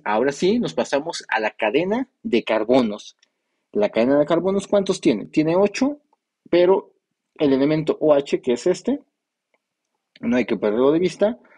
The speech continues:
está en el carbono cuatro, ahí está, guión, y nada más tengo un solo elemento H, entonces nombramos como octa-, octanol. Octanol,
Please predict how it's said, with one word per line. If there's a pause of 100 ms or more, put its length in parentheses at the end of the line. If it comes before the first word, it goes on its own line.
(160)
está
en
el
carbono
cuatro, (1300)
ahí
está, (640)
guión, (100)
y
nada
más
tengo
un
solo
elemento
H,
entonces
nombramos
como (100)
octa-, (480)
octanol. (3500)
Octanol,